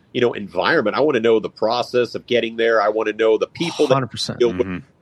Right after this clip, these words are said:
Speaker 1: I wanna know what they ate, you know, you know, how they started the fire in the jungle. You know, I wanna know all that stuff 'cause that's, it's, it's part of the adventure,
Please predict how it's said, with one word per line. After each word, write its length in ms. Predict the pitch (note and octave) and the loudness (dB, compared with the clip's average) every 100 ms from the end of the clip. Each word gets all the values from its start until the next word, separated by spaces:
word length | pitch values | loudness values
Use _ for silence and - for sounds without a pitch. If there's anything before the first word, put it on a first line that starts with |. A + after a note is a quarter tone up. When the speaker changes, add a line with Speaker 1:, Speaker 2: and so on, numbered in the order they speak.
| _ - | _ -4
Speaker 1:
I 60 | |
wanna 160 | B2+ B2+ | -2 2
know 120 | C3+ | 2
what 180 | C3 C3+ | 2 2
they 200 | A#2 G#2 - | 0 -2 -4
ate, 440 | C#3+ D3+ D3+ D#3+ - - | -8 -4 -2 -4 -10 -8
you 120 | C#3 | 0
know, 400 | B2+ A#2 A#2 G2+ _ _ | 2 2 2 0 _ _
you 100 | - | -2
know, 160 | A#2+ G#2+ | 0 0
how 220 | G2+ E3+ | 0 0
they 100 | F3+ | 0
started 340 | E3 - E3+ D3 | 0 0 -2 -2
the 60 | C#3+ | -6
fire 440 | D3 D#3 D3+ D3 | -4 -2 0 0
in 120 | D3 | -2
the 60 | C#3+ | -4
jungle. 540 | B2+ D#3 C#3+ C#3+ C#3 | -4 -4 -2 0 2
You 80 | D3 | 0
know, 80 | D3+ | -2
I 100 | F3+ | -2
wanna 180 | G#3+ C#4+ | -2 -2
know 160 | D#4+ | -4
all 160 | F#4 F4 | -4 -2
that 180 | F2+ - | -4 -2
stuff 220 | - G#2+ | -4 -2
'cause 100 | D#3 | -2
that's, 220 | G#3+ - | -4 -4
it's, 320 | - C3+ - - | -8 -10 -14 -4
it's 160 | C#3 - | -4 -4
part 340 | - F3 F3+ | 0 2 2
of 100 | C#3+ | 0
the 220 | B2+ B2 | -2 -2
adventure, 560 | G#2+ D3 B3 - E2+ | 0 0 -2 -6 -4